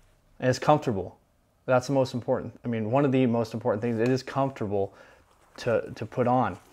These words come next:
And on the back side of this thing is a cool feature, this nice mesh that goes up against your body. That helps with sweat and just the overall comfort up against your skin,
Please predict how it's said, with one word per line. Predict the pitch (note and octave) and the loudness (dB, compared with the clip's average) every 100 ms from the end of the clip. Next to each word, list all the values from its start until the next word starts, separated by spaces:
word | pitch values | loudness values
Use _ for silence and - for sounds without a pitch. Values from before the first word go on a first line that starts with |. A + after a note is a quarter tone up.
| - - _ - - | -20 -20 _ -16 -4
And | A#2+ A#2 - - _ _ - | -2 -2 -4 -14 _ _ -8
on | C#3 C3+ | -4 -2
the | |
back | A#2 C#3 D3+ D3+ | -2 -2 -2 -2
side | - B2+ B2 | 4 6 6
of | A#2 | 4
this | A#2 - | -2 -4
thing | B2 A#2 A2 - - _ _ _ _ _ _ _ _ _ _ _ _ _ _ _ _ | -4 -4 -6 -8 -20 _ _ _ _ _ _ _ _ _ _ _ _ _ _ _ _
is | A#2 A2+ | -6 -4
a | G#2+ | -4
cool | - C3 A#2+ | 2 4 4
feature, | - A#2 A2 C3 B2 A#2+ - _ | 2 -2 0 2 2 0 -6 _
this | A2+ - | -8 -2
nice | B2+ B2 A#2 - | 0 2 0 -6
mesh | A2+ A#2 A#2+ C3 - - - - _ _ _ _ _ _ - | -4 0 2 0 0 -6 -8 -14 _ _ _ _ _ _ -6
that | G#2+ | 0
goes | B2 A#2+ A#2 | 2 2 0
up | A#2 | -2
against | A#2 A2 - | -2 -4 -6
your | |
body. | G#2 G#2 A2 C3 C3 - _ _ _ - _ _ - - - _ - | 0 2 2 0 -4 -14 _ _ _ -20 _ _ -20 -20 -20 _ -8
That | A2 | -2
helps | A2 A2 - | 2 0 0
with | A2 | -4
sweat | - - B2+ B2 A#2 - - - _ _ - | -4 4 8 8 6 2 -14 -20 _ _ -6
and | G#2+ G#2+ G#2+ | -2 0 0
just | A#2+ - | -2 -2
the | A#2+ | 0
overall | - B2 C3+ A#2 | 4 4 6 2
comfort | - - C3 - G2+ | 2 -4 -2 0 -2
up | G#2+ | -2
against | G#2+ A#2 A2 - | -2 -4 -4 -6
your | G2+ | -8
skin, | - - - B2 G#2+ F#2 | -8 -10 -2 -2 -2 -6